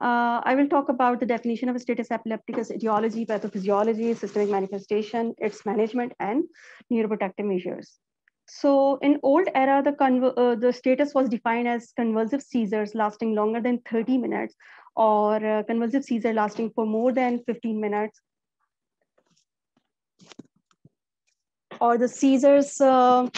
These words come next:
serial seizures between which incomplete, uh, restoration of consciousness. Um, currently, the status is defined as a single unremitting seizures lasting more than five minutes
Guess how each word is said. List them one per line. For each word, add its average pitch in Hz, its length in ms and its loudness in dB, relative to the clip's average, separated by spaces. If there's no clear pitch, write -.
serial 285 520 2
seizures 247 440 2
between 247 340 0
which 269 160 2
incomplete, 269 800 2
uh, 226 300 0
restoration 233 560 0
of 220 200 2
consciousness. 202 720 -6
Um, 247 680 2
currently, 349 420 4
the 349 140 6
status 294 340 0
is 269 100 2
defined 247 400 0
as 240 100 -2
a 247 60 2
single 254 440 2
unremitting 226 420 0
seizures 220 460 -2
lasting 220 440 0
more 220 200 2
than 262 160 0
five 202 240 0
minutes 202 260 -4